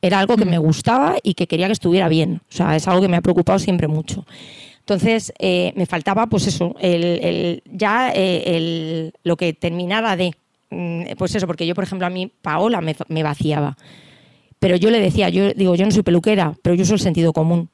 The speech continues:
Speaker 1: Y le decía, "Paola,
Speaker 2: Mm.
Speaker 1: es que yo lo que veo es que tú me vacías, a mí,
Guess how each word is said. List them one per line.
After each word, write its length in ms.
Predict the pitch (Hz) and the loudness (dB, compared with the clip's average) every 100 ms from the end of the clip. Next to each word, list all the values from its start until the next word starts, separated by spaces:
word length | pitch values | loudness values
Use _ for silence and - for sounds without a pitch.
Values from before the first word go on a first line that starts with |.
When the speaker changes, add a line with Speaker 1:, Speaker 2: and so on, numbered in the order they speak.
| _ | _
Speaker 1:
Y 100 | 185 | -2
le 120 | 170 | 0
decía, 260 | 156 180 165 | 0 -2 -4
"Paola, 260 | - 170 208 | -2 2 4
Speaker 2:
Mm. 40 | |
Speaker 1:
es 40 | 185 | 2
que 120 | 233 | 2
yo 80 | 226 | 2
lo 80 | 220 | 2
que 100 | 196 | 2
veo 140 | 214 | 2
es 40 | 196 | 2
que 140 | 180 | 0
tú 140 | 180 | 0
me 80 | 196 | 0
vacías, 560 | 175 156 220 214 247 - - - - - - | 0 0 2 2 0 -8 -20 -20 -20 -20 -12
a 120 | - 160 | -4 0
mí, 260 | 208 156 | 2 0